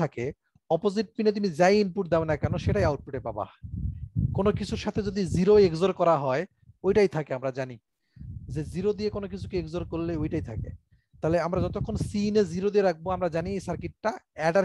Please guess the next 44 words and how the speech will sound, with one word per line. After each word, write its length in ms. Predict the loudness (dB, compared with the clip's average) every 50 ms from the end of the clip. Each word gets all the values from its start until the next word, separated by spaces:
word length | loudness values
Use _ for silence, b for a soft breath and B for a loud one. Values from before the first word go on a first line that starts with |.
| 2 0
হিসাবে 200 | -2 -4 -4 -6 -8
কাজ 100 | -8 -10 -10 -12 -14
করবে। 220 | -14 -12 -12 -12 -12 -14 b b b b b b b b
তাহলে 160 | -6 -4 -4 -2
এখানে 160 | -2 -2 -2 -4 -4 -4
জিরো 140 | -4 -2 0 2
দিয়ে 120 | 2 2 2
রাখা 180 | 2 2 0 0 0
মানেই 240 | -2 -2 -4 -6 -6 -10 -12 -14 b b b b b _ _ -12 -10
এখানে 200 | -6 -4 -4 -4 -4 -6 -6 -2 0 2
এ 20 | 2 2
ওয়ান, 200 | 2 2 0 0 -2 -8 -10 -8
বি 80 | -4 -2 0
ওয়ান, 140 | 0 0 -2 -2 -6
বি 80 | -8 -8 -8
টু, 60 | -8 -8 -6 -6
বি 80 | -4 -4
থ্রি, 120 | -2 -2 -2 -2
বি 60 | -4 -4 -6
ফোর 100 | -8 -6 -2 0
যা 80 | 2 2 2 0 -2
input 220 | -6 -10 -12 -12 -8
দিবা, 160 | -6 -4 -4 -4 -2 -2
তাই 140 | 0 0 2 2 0
এই 60 | -2 -2 -2
গেটের 220 | -2 -2 -2 -2 -4
output 260 | -4 -6 -10 -12 -12 -12
গুলো 120 | -12 -10 -12 -12
আসবে। 220 | -12 -14 -18 _ _ -18 -18 -16 -16 -12 -10 -8
এবং 100 | -8 -8 -6 -4
তাহলে 220 | -4 -4 -2 -2 -2 -2
এই 60 | -2 -4 -6
circuit 240 | -8 -8 -6 -6 -2
দিয়ে 100 | 0 0
আমরা 120 | -2 -2 -4 -10
যোগ 100 | -12 -12 _ -14
করতে 180 | -16 -16 -14 -14 -14
পারবো। 180 | -14 -16 -18 _ _ _ _ b b b b b -10 -6 -4
বিয়োগ 200 | -2 -2 -2 -4 -6 -8
করতে 180 | -8 -8 -6 -4
চাইলে 160 | -2 0 0 0
আমাদের 180 | -2 -4 -8 -10 -10
কি 80 | -10 -10 -10
করতে 200 | -8 -8 -8